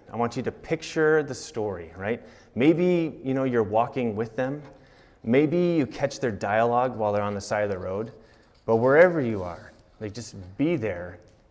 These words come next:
as I read this. That very day,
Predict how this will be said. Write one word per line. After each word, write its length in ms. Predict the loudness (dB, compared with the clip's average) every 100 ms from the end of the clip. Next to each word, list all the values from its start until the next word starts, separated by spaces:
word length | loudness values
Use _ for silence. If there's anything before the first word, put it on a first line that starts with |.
| -8
as 160 | -4
I 60 | -4
read 300 | -2 -2 -2
this. 380 | -8 -16 -20 -20 -20 -20 _ _ _ _ _ _ _ _ _ _ _ _ _ -20 -20 _ _ _ _ _ 4
That 240 | 4 8
very 260 | 8 10 8
day, 440 | 6 6 4 -6